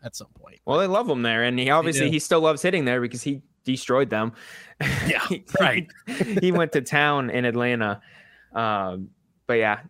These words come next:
Speaker 2: definitely, you know, Cody Bellinger struggled with the Dodgers. I mean, the Dodgers, we can say, we can try to trash talk them as much as we want. They're still the
Speaker 1: Right.
Speaker 2: best team in the N L somehow. It's ridiculous.
Speaker 1: Yeah, exactly.
Speaker 2: But
Speaker 1: Still the best. I mean, uh, yeah, Tony Gonsolin is having the Cy Young year on that
Speaker 2: So,
Speaker 1: team. Like,
Speaker 2: dude.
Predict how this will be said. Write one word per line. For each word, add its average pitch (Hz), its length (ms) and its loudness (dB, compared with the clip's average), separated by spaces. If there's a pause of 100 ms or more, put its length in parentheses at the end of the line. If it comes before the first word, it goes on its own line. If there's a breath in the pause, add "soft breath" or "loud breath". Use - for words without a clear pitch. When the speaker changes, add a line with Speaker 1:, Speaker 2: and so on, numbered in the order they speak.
Speaker 2:
definitely, 143 720 0
you 117 100 -4
know, 113 120 0
Cody 117 180 0
Bellinger 107 400 -2
struggled 110 340 0
with 107 120 0
the 110 60 -2
Dodgers. 101 520 0
I 113 80 0
mean, 110 140 0
the 117 80 0
Dodgers, 117 400 0
we 123 100 -2
can 123 140 -2
say, 117 380 0 (500)
we 120 100 2
can 117 100 0
try 113 160 2
to 110 80 2
trash 104 360 0
talk 101 200 -2
them 104 100 -4
as 101 100 -6
much 104 100 -6
as - 60 -20
we 104 120 -4
want. 101 280 -2
They're 101 80 2
still - 200 0
the - 60 2
Speaker 1:
Right. 107 100 0
Speaker 2:
best 101 280 2
team 110 120 0
in 107 60 0
the 104 100 0
N 107 140 2
L 101 160 2
somehow. 101 460 2
It's 98 120 -6
ridiculous. 107 720 0 (220 loud breath)
Speaker 1:
Yeah, 117 220 -4 (180)
exactly. 110 480 0
Speaker 2:
But - 80 -10
Speaker 1:
Still 190 200 2
the 190 80 2
best. 151 300 2
I 156 40 0
mean, 139 220 0
uh, 147 200 2
yeah, 135 260 0
Tony 233 340 2
Gonsolin 180 680 2
is 190 140 2
having 190 260 2
the 185 100 2
Cy 180 280 2
Young 180 320 4
year 185 240 4
on 190 140 2
that 185 200 0
Speaker 2:
So, 202 100 0
Speaker 1:
team. 196 120 0
Like, 160 220 0
Speaker 2:
dude. 131 800 6